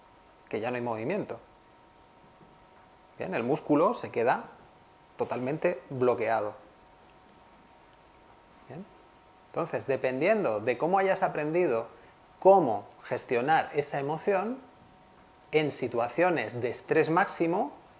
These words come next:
vas a ir a ese patrón. Porque ahí no hay razón. Estás en la ruta corta, tu automatismo se dispara y hasta que no bajes tu estado emocional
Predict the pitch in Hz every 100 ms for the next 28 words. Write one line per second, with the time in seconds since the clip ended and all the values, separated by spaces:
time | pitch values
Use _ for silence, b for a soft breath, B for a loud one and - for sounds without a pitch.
0 | - - - 123 - 127 135 170 - 147
1 | 113 104 101 - - - - - - -
2 | - - - - - - - - 120 175
3 | 160 151 147 151 156 139 117 175 170 -
4 | - - - - - - 120 170 143 113
5 | 113 143 175 208 214 226 233 320 - -
6 | - - 127 123 123 117 151 139 117 139
7 | 156 - 196 208 - - - - - -
8 | - - 110 123 107 120 123 139 - 107
9 | - - 110 - 117 123 110 156 165 214